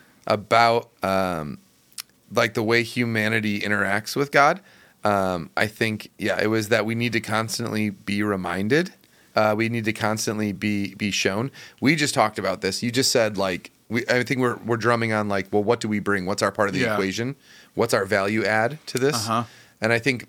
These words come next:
Speaker 1: before we got on the microphones, we were talking about how, like, Jesus says, "Unless you come to the kingdom like one of these children,
Speaker 2: Yeah.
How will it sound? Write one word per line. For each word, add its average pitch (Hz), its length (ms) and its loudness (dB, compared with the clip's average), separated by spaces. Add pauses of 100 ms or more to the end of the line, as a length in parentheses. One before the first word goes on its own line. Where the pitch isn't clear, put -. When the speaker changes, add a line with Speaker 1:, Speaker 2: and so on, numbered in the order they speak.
(140)
Speaker 1:
before 123 260 0
we 123 100 4
got 117 140 4
on 110 160 2
the 104 180 0
microphones, 113 380 0
we 98 40 -6
were 101 40 -6
talking 107 160 -2
about 95 120 0
how, 107 100 2
like, 98 180 -2
Jesus 107 280 -2
says, 101 340 -2 (240)
"Unless 110 280 0
you 117 80 0
come 117 300 -2
to 110 100 -6
the 101 100 -4
kingdom 107 300 -2
like 101 160 -6
one 107 120 0
of 101 80 -2
these 95 160 -4
children, 110 480 0
Speaker 2:
Yeah. 147 240 -6